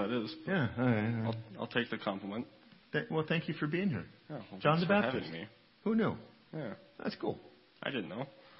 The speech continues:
Speaker 1: but
Speaker 2: <laughs> So, so here's the deal. Yeah.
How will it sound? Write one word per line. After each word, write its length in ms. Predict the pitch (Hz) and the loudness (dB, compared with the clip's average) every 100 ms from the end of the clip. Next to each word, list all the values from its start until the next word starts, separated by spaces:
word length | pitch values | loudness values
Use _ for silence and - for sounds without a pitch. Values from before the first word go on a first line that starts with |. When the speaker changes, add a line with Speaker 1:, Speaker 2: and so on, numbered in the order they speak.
| - - - | -16 -14 -12
Speaker 1:
but 140 | - - - - - - - - - - - - _ - | -10 -12 -18 -20 -20 -20 -20 -20 -20 -20 -20 -20 _ -4
Speaker 2:
<laughs> 80 | 170 135 - - - - - - - - - - - - - - - | -4 -4 -12 -18 -20 -20 -20 -20 -20 -20 -20 -20 -20 -20 -20 -20 -8
So, 120 | - 165 180 - - - - - - | 8 8 8 2 -10 -16 -18 -14 2
so 120 | 151 | 4
here's 280 | 143 180 170 | 8 8 8
the 60 | 151 | 6
deal. 340 | 147 147 87 - - - - - - | 6 8 6 2 -12 -16 -16 -16 2
Yeah. 260 | 135 151 | 8 8